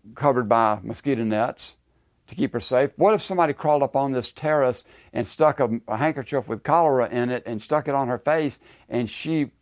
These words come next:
got sick from that and died? Would you say that was the will of God?'" And he said, "No, of course not." He said, "Well, don't you see that you're equating the same result with the will of God?"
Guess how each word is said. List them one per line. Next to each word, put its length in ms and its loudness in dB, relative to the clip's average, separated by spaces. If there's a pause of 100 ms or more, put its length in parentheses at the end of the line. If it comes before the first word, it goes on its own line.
got 220 2
sick 240 -6
from 140 -4
that 160 2
and 100 -6
died? 260 -2
Would 180 -2
you 120 -2
say 220 0
that 200 2
was 120 -4
the 60 -4
will 200 4
of 80 -2
God?'" 240 2
And 80 -4
he 60 -4
said, 200 0
"No, 220 6
of 120 2
course 360 4
not." 400 2 (840)
He 80 -12
said, 160 -10
"Well, 80 -2
don't 280 -2
you 80 -10
see 260 -2
that 180 -4
you're 160 -2
equating 420 0
the 60 -6
same 380 -4
result 460 0
with 100 -10
the 80 -4
will 220 -2
of 80 -10
God?" 440 -10